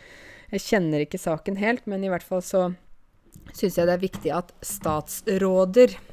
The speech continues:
et statsråd er en person som jobber i regjeringen,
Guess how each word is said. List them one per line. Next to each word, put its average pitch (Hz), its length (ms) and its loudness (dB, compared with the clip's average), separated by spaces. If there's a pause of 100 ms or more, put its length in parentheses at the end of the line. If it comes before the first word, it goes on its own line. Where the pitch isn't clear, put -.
(140)
et - 160 -8
statsråd 185 800 0
er 175 120 0
en 170 100 -4
person 165 340 -6
som 165 200 -6
jobber 151 420 -4
i 143 260 -4 (120)
regjeringen, 160 580 0